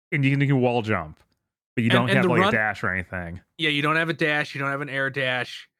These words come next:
Speaker 2: and the run is kind of bad because it turns your attack into, like, a jumping forward attack. So if you're dashing and you want to attack somebody, well, you're also going a big, uh, like, a clip further than you might want to,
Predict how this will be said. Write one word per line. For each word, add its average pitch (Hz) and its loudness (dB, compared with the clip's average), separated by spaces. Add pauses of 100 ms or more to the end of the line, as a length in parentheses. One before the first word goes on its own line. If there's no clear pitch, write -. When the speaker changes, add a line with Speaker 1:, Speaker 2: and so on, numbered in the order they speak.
(300)
Speaker 2:
and 156 -2
the 156 2
run 160 0
is 156 0
kind 151 -4
of 139 -4
bad 143 0
because 135 -8
it 131 -12
turns 139 -6
your 147 -2
attack 131 -6
into, 131 -10
like, 123 -4
a 117 -8 (160)
jumping 135 -6
forward 156 -4
attack. 220 -4 (400)
So 165 0
if 151 -4
you're 143 -2
dashing 175 -2
and 147 -4
you 156 -2
want 165 0
to 156 0
attack 196 -4
somebody, 151 -2
well, 151 -2
you're 147 -2
also 156 -2
going 143 -2 (360)
a - -2
big, 139 -2
uh, 143 -2
like, 139 -2
a 131 -4
clip - -4
further 147 0
than 135 -6
you 131 -2
might 123 -2
want 120 -6
to, 104 -8